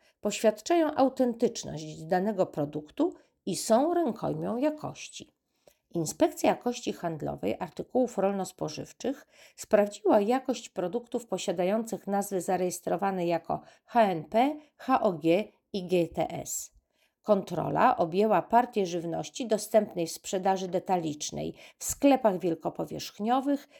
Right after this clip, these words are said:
sklepach z tak zwaną zdrową żywnością i targowiskach na terenie całego kraju. Skontrolowano produkty z Polski, ale także z Włoch,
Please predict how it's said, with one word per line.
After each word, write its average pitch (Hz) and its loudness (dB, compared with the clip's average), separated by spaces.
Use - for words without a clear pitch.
sklepach 339 2
z - -8
tak 180 -2
zwaną 190 2
zdrową 170 -4
żywnością 226 -4
i 370 8
targowiskach 196 -2
na 311 4
terenie 226 -2
całego 196 0
kraju. - -8
Skontrolowano 214 2
produkty 185 -4
z - -12
Polski, 147 -4
ale 359 6
także 165 -2
z 160 -8
Włoch, 277 2